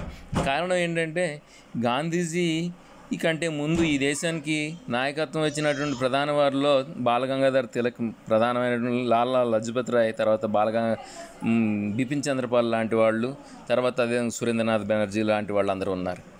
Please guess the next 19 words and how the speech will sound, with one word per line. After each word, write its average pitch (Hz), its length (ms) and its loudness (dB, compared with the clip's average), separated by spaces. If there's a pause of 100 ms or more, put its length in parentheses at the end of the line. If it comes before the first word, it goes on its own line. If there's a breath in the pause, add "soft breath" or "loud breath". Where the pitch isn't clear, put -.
(180)
కానీ 170 400 -4 (360 loud breath)
మొట్టమొదటిసారిగా 151 1040 0
గాంధీజీ 139 800 -2 (400 loud breath)
already 170 360 -2 (380)
దక్షిణాఫ్రికా 160 640 -2
ప్రాంతంలో 143 440 -2
ఈ 135 100 0
సత్యాగ్రహ 139 540 -4
ఉద్యమాలను 123 560 0
నిర్వహించి 117 460 0
అక్కడ 110 380 -2 (400 loud breath)
కొంత 131 300 0
సత్ఫలితాలు 143 640 0
అనేవి 139 340 0 (200)
సంపాదించున్నారు. 117 1040 0 (360 loud breath)
So 170 260 4 (260)
ఇక్కడ 175 260 -2
ఆయన 151 480 0
పేరుతో, 147 680 0